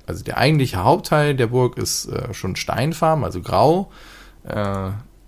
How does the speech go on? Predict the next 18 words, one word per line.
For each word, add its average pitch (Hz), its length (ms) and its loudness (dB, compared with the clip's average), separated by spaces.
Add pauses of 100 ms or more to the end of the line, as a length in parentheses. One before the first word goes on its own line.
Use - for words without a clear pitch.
und 117 480 2
dann 110 480 2
die 104 120 -4
äußeren 131 340 4
Sachen 113 220 4
sind 92 180 -2
schwarz. 120 420 0
Hier 120 200 2
haben 123 120 2
sie 107 140 -2
alles 160 260 0
halt 170 160 0
in 147 120 -2
grau, 131 260 4
aber 110 160 2
den, 110 320 2 (280)
eigentlich 165 360 2
sogar 139 460 2